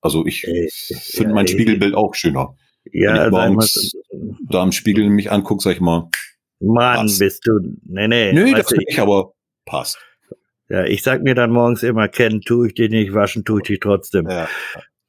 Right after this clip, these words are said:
Speaker 2: Ja.
Speaker 1: Das ist schon ganz, ganz interessant so. Aber, ähm, ich bewundere diese Leute, die wirklich so diese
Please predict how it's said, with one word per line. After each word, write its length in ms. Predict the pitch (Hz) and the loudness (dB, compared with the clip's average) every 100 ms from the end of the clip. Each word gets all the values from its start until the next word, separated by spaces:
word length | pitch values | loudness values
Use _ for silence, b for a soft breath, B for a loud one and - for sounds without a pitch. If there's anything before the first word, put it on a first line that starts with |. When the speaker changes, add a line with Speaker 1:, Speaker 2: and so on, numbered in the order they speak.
| _ | _
Speaker 2:
Ja. 140 | - 110 | 0 0
Speaker 1:
Das 120 | 98 | 2
ist 100 | 120 | 2
schon 140 | - 113 | 2 2
ganz, 260 | 110 - | 2 0
ganz 180 | - 113 | 0 0
interessant 440 | 113 - - 117 - | 0 -2 -2 0 0
so. 280 | 76 92 B B B B | -2 -4 B B B B
Aber, 400 | - - 80 80 | -6 -4 -4 -4
ähm, 560 | 80 80 73 71 71 69 - - | -2 -2 0 0 -2 -6 -12 -6
ich 260 | - - - | -4 -4 -4
bewundere 520 | 98 85 131 127 120 | -2 2 2 2 2
diese 220 | 110 101 | 2 0
Leute, 300 | 101 98 95 92 | 2 2 2 0
die 160 | 87 | 0
wirklich 420 | 95 - 90 - | 0 -2 -4 -4
so 360 | - 90 85 85 | -4 0 4 4
diese 640 | 82 90 85 80 80 78 | 2 2 4 4 2 0